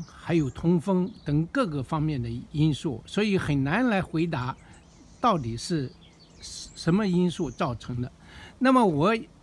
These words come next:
可以给大家一些，这样一些要点，来帮助大家来发现到底自己的植物哪个地方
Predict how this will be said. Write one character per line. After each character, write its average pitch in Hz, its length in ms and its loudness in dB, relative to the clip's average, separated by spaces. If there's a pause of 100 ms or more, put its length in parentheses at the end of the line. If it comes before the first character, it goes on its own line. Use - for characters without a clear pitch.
(100)
可 - 180 0
以 175 300 2
给 196 80 -6
大 220 200 0
家 196 220 0
一 208 160 0
些， 190 400 0 (100)
这 226 120 0
样 196 180 2
一 202 160 -4
些 247 220 0
要 254 240 2
点， - 300 -10 (500)
来 156 120 2
帮 269 340 4
助 254 140 2
大 131 220 -4
家 127 340 -6 (460)
来 165 160 2
发 226 260 2
现 165 300 0 (400)
到 208 180 4
底 143 140 0
自 214 220 -4
己 139 180 -4
的 120 100 -8
植 143 220 -6
物 170 320 0 (480)
哪 156 280 -6
个 123 100 -6
地 170 160 0
方 120 220 -6